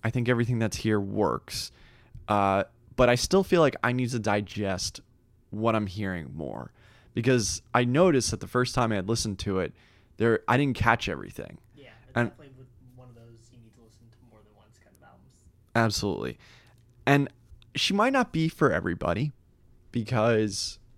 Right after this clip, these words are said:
Speaker 1: I don't know how many people willingly choose and cho-, choose to listen to spoken word, uh, songs, especially in dance music, which I really don't think that's a very common thing to have happen. But ultimately for me, this is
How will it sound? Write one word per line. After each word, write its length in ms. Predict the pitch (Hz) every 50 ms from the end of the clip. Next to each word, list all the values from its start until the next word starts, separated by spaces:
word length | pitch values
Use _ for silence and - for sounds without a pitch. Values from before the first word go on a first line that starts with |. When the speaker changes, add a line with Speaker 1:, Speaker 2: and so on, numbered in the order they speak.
| - -
Speaker 1:
I 80 | 117
don't 140 | 117 123 123
know 260 | 123 117 117 120 120
how 180 | 107 107 117 120
many 160 | 123 120 117
people 420 | 110 101 113 - - 110 107 101 98
willingly 500 | 95 110 113 117 120 113 107 101 98 95
choose 460 | - - - - 110 107 107 98 95
and 220 | 95 95 92 90 - - - - - _ _ - -
cho-, 200 | - - 139 -
choose 560 | - - - - 156 139 123 117 110 - - - - - - _
to 100 | - -
listen 440 | 127 123 131 135 - 131 120 113 104
to 300 | - - 107 101 101 98 95
spoken 640 | - - - 127 127 123 - 117 107 101 101 104 - - -
word, 460 | - 110 113 110 101 90 85 85 - - - - - - _ _ _ - _ _ - - -
uh, 220 | - 90 87 80 82
songs, 680 | - - - 139 135 117 92 82 87 92 101 - - - - - _ _ -
especially 480 | - - - 139 135 - - 120 104 95
in 140 | 85 85
dance 360 | - 113 120 123 131 123 - -
music, 400 | - 69 76 - - - - -
which 220 | 85 85 - - - -
I 60 | -
really 220 | 107 104 107 107 95
don't 160 | 80 - 85
think 120 | 104 90
that's 200 | - 82 - -
a 40 | -
very 220 | - 82 78 69
common 420 | - - - 98 92 - - 82 -
thing 240 | - 104 95 92 85
to 60 | -
have 260 | 90 87 87 - -
happen. 640 | - - - 127 127 127 123 - 107 73 - - - - - - - - - _ - - _ _ _ _ -
But 300 | 139 135 131 123 - - - - - _ _ _ -
ultimately 400 | 127 160 180 - 196 180 147 131
for 140 | 120 - 123
me, 160 | 123 151 170
this 220 | 131 139 165 -
is 160 | - 127 120